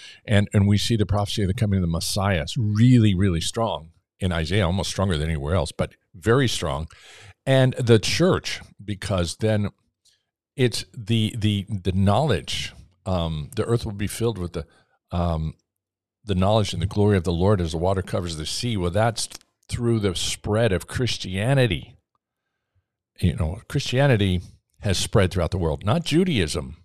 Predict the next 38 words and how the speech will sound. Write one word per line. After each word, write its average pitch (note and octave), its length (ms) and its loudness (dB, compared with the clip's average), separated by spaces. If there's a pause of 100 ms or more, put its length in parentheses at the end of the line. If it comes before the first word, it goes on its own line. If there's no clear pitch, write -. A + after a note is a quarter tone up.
(200)
Christianity G#2 720 2
has, C2+ 380 -12 (800)
although E2 240 2
we D#2 160 -2
call D#2+ 200 2
it D2 60 -4
the D#2+ 100 -6
Judeo-Christian E2 840 -2
ethic, D2 320 -10
but G#2+ 180 2
it's A#2+ 300 -4
the, A#2 140 2
you B2+ 180 4
know B2+ 100 4
what G#2 120 2
I D#2+ 40 0
mean. F#2 380 -2
And, G2+ 160 -4
and G#2 160 -4
so G#2+ 320 4 (380)
the, G2+ 340 -4
the G2 180 0
whole A#2 220 0
world, G2+ 440 2 (560)
and F2+ 160 2
we're F#2+ 60 2
gonna F2 140 0
see G2 180 -2
this E2+ 320 -2
a - 40 -18
little E2+ 120 -2
bit E2 180 -4
in E2 220 -4 (160)
Ephesians D#2+ 360 -6
six, F#2 220 -6
but F#2 220 -6
the, F2 260 -4
the F2+ 280 -4